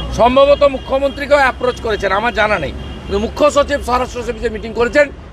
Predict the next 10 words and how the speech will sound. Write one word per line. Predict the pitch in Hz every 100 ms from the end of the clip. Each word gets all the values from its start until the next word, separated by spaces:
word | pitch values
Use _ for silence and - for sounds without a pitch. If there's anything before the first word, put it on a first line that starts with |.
| -
"জমি | 139 269 311 339
দিন, | 277 240 170
জমি | 131 247 302 311
দিন।" | 247 185 120 - - - - - - - - -
এমনকি | 175 269 311 311
এই | 330 311
লজ্জা | 294 247 208 285
রাখার | 302 302 302 311
জায়গা | 262 269 277 302
নেই, | 294 262